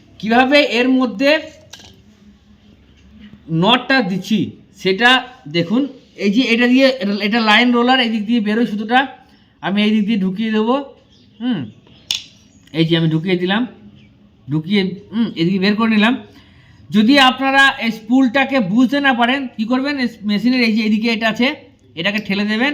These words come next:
স্পুল খুলে গেল, এই স্পুলটাকে বের করে নেবেন। প্রথমে বের করে নেবেন,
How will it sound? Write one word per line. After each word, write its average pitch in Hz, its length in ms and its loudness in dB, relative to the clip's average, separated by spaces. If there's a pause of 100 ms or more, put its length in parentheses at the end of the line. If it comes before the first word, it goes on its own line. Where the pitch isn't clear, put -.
(220)
স্পুল 208 240 -4
খুলে 202 340 -4
গেল, 220 120 0 (880)
এই 160 80 -8
স্পুলটাকে 208 460 -2
বের 190 220 0
করে 185 260 -4
নেবেন। 117 180 -6 (480)
প্রথমে 190 240 -2
বের 190 220 2
করে 233 200 0
নেবেন, 247 260 0